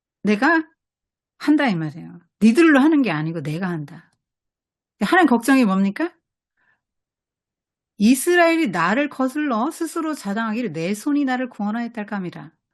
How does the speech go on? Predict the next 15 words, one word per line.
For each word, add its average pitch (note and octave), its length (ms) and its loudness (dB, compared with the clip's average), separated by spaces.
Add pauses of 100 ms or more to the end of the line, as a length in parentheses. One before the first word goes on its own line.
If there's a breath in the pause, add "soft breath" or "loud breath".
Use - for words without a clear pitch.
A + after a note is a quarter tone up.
내 G#3 240 2
손이 F4+ 260 2
나를 F4 220 4
구원하였다 D#4+ 500 0
할까? D#4 200 -4
이거 C4 200 0
하나님이 F4+ 340 -2
제일 D4 260 -4
걱정하거든요. E4 800 -4 (1080)
근데 G4 420 -4
기드온이 D#4 520 -2
나중에 G#3 360 -2
이 A3+ 160 -6
뒷부분은, C4 480 -6
요거는 F#3 320 -10